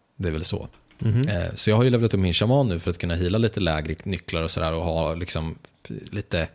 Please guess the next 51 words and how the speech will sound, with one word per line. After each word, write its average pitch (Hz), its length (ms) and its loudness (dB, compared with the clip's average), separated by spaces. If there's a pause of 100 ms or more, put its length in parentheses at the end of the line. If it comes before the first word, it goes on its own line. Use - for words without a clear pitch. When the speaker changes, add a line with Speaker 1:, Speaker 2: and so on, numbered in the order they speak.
(340)
Speaker 1:
sådär 98 260 2
när 85 60 0
man 85 120 0
sitter - 240 -4
och 85 60 -2
spelar 80 220 -2
med 80 100 -2
folk 80 200 -4
i - 40 -8
podden, 82 500 -2 (240)
eh, 87 880 -4
på - 140 -6
Discord - 400 -4
så - 140 -6
att - 120 -10
man 85 100 -2
kan - 140 -8
ha 82 100 -2
en 85 60 -2
healer. 98 240 0 (280)
Och 110 80 0
då 123 80 6
gav 117 180 6
jag 104 80 2
mig 98 100 2
fan 92 240 0
på 92 140 2
att, 80 220 -2 (460)
nej, 107 260 0 (220)
nu 107 160 2
skulle 104 160 0
vi 92 60 2
köra 87 160 2
en 85 60 0
freehold. 82 340 0 (260)
Nej, 98 220 0
Siege - 240 0
of 110 60 0
Boralus 104 320 4
sex - 280 -2
tror - 160 -2
jag 78 80 0
det 78 40 -2
var. 78 120 -6 (960)
Och 107 180 2
då 101 80 6
var 92 140 4
det 82 80 2
så - 80 0
här: 80 80 0
"Nej, 110 200 0